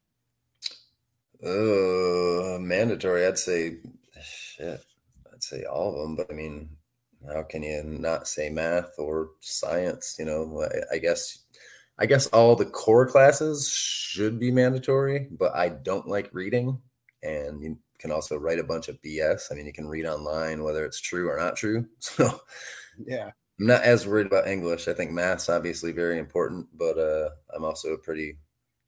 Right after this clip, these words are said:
Speaker 1: big guy about learning how stuff works. So I, even though I wasn't good at school, I think science is probably the most important to me.
Speaker 2: Gotcha.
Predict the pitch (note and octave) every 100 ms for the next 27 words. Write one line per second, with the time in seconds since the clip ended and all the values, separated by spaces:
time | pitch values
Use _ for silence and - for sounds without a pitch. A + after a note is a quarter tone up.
0 | _ - D#2+ D2 D#2 D#2 D2+ C2 D2+ D#2+
1 | D#2 D2+ D#2 D2+ - D2+ D2+ - F#2 -
2 | - - D2+ - _ _ _ G2 F#2 E2+
3 | D#2 E2+ F2 C2 D2+ D#2 F#2 G2+ - -
4 | F#2 - - G#2+ A2 E2 F2 - - E2
5 | E2 - - - D#2 D2+ D2+ D2 - C2
6 | E2 - D2 C#2+ D#2+ E2+ - _ _ _
7 | _ _ - - _ _ _ _ _ _
8 | _ _ _ _ _ _ _ _ - G#2+
9 | G#2+ - G2+